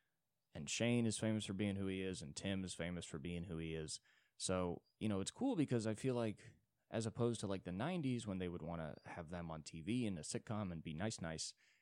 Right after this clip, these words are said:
you know, nowadays it's like, well, you don't need to be on a sitcom. You don't need to be anything. You can do it all your own, and you've done it all your own, and that's what people like about you. And if you change that, you'll lose everything. So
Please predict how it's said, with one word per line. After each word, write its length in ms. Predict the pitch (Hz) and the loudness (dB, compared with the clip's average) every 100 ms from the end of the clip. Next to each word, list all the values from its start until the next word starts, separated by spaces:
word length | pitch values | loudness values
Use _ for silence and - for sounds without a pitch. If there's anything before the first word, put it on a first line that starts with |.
| _ | _
you 80 | 101 | -2
know, 100 | 98 | 0
nowadays 480 | 101 185 95 90 - | 0 0 0 0 -2
it's 120 | - | -6
like, 140 | 87 | -4
well, 260 | 117 120 - | -2 -2 -2
you 100 | 147 | 0
don't 120 | 190 | 0
need 120 | 226 226 | 0 0
to 60 | |
be 100 | 165 | 0
on 80 | 113 | 0
a 40 | |
sitcom. 440 | 90 92 - 92 98 | 0 -2 -2 0 2
You 60 | |
don't 100 | 113 | 2
need 80 | 120 | 2
to 60 | 110 | 0
be 160 | 92 | -2
anything. 360 | 82 123 170 85 | 0 0 0 -2
You 100 | 85 | -2
can 120 | 90 | -2
do 140 | 107 107 | 2 2
it 60 | |
all 140 | 90 82 | 2 2
your 140 | 87 | 2
own, 120 | 120 | 2
and 80 | 90 | 0
you've 140 | 87 | 0
done 160 | 139 170 | 2 2
it 80 | 120 | 4
all 120 | 98 | 2
your 140 | 87 | 2
own, 120 | 92 90 | 2 0
and 100 | 90 | 0
that's 160 | - | -2
what 100 | 104 | -2
people 220 | 104 71 | -2 -2
like 180 | 78 117 | 0 0
about 280 | 85 78 - | 0 -2 -4
you. 80 | 85 | -4
And 100 | 82 | -4
if 120 | - | -6
you 60 | 71 | -4
change 360 | - 147 117 | 0 0 2
that, 160 | 92 80 | 0 -2
you'll 140 | 76 | 0
lose 220 | 92 98 | 2 4
everything. 420 | 90 80 78 - - | 2 0 -6 -8 -4
So 320 | 110 95 | 0 0